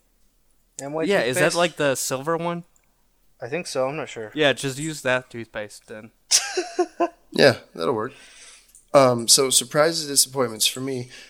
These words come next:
Speaker 3: Overall surprise, I'm looking for Williams to be better this year. Um, I'm hoping that they have it together. Not that I haven't hoped that really every year for them, but George Russell's sounding positive,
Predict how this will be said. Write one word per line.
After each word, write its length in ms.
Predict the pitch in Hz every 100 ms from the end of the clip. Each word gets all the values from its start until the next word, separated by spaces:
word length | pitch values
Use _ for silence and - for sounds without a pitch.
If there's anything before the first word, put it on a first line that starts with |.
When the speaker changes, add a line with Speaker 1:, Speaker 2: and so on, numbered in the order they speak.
| _ _ _ _ - -
Speaker 3:
Overall 360 | - 151 147 147
surprise, 520 | 147 131 127 117 131
I'm 160 | 120 117
looking 220 | 123 127
for 120 | 120
Williams 460 | 113 104 113 113 -
to 80 | 110
be 340 | 110 101 101
better 340 | - 92 95
this 280 | 92 98 -
year. 160 | 98 87 - - _ _ -
Um, 380 | 110 98 92 - _ _ _ _ 104
I'm 160 | 104
hoping 280 | 117 113 117
that 120 | 113
they 140 | 107 104
have 220 | 110 107
it 80 | 107
together. 460 | 107 104 101 104 -
Not 200 | 120 110
that 160 | 107 -
I 60 |
haven't 260 | 104 98 92
hoped 200 | 95 -
that 260 | 101 - -
really 260 | 98 85 85
every 240 | 101 101 87
year 120 | 85
for 200 | - 101
them, 200 | 101 107
but 300 | 98 87 - - - - -
George 240 | 131 120
Russell's 360 | 113 104 120 113
sounding 280 | 117 101 95
positive, 580 | - 98 107 110 110